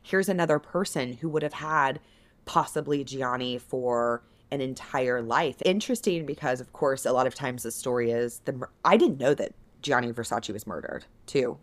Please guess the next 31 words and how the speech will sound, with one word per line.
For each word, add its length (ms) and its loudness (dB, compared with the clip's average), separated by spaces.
when 120 0
I 100 2
first 500 -2
heard 220 -4
about 240 0
this 160 -6
story. 380 -4
I 40 -4
had 120 -10
no 180 -4
idea. 420 -2
And 180 2
then 120 6
I 80 4
didn't 260 2
know 460 -2
that 100 -6
there 100 2
was 200 -2
all 160 -2
these 180 0
other 180 -2
men 440 -4
who 140 -4
had 100 -4
been 200 -4
killed 540 2
on 140 -2
top 260 -2
of 100 -6
him. 140 -6